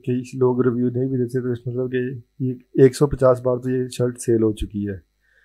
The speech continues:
तो बिल्कुल आप simple से डिज़ाइन बना सकते हैं। तो मैंने ये लिया है, तो आप इसका color वगैरह change कर दें background पे अगर करना चाहें।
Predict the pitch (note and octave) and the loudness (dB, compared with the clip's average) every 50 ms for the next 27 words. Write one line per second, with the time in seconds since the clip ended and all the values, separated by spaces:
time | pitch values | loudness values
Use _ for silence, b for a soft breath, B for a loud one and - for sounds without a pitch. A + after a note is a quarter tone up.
0 | _ _ _ _ _ - C3+ C3 C3 C3 C#3+ D3 C#3+ C3+ - - D3 C#3+ C3+ C#3+ | _ _ _ _ _ 2 4 4 6 8 10 10 10 8 6 4 0 2 2 2
1 | C#3+ C3 C#3 C#3 C3 B2+ B2+ B2+ B2 B2 A#2+ A#2+ A#2+ A#2 A2+ B2 A#2 - C3 B2 | 2 2 2 2 4 4 4 4 4 2 2 2 2 0 -2 -4 -4 -2 -2 -2
2 | B2 A#2+ A#2+ B2 B2+ C3 B2+ B2+ C3 C3 B2+ C3+ C3 A#2+ A#2+ A#2+ A#2+ A#2+ B2 A#2+ | 0 0 -2 -2 -2 -2 -2 -2 -2 -4 -6 -8 -6 -4 -2 0 0 0 0 0
3 | - B2+ B2 A#2+ A#2+ A#2 - - B2+ A#2 - B2 B2+ B2 B2 B2 B2 A#2+ A#2+ A#2+ | 2 4 4 4 2 0 -4 -4 -4 -2 0 2 2 2 4 4 4 4 4 2
4 | B2+ B2 A#2 A#2 A#2 B2 A#2 A2+ A#2+ A#2 A2 A#2 A2+ A#2 A2+ A#2+ A#2 A#2 A#2 A2 | 0 -2 -2 -2 0 0 0 0 0 2 2 4 4 4 2 0 -2 -2 -2 -2
5 | - A#2+ A#2 A#2 A2+ A2+ - A2+ A2+ A2+ A2 A2+ A#2 A2+ A2+ A2+ A2+ | -2 -4 -4 -4 -4 -2 -2 0 0 0 0 0 -2 -2 -2 -4 -6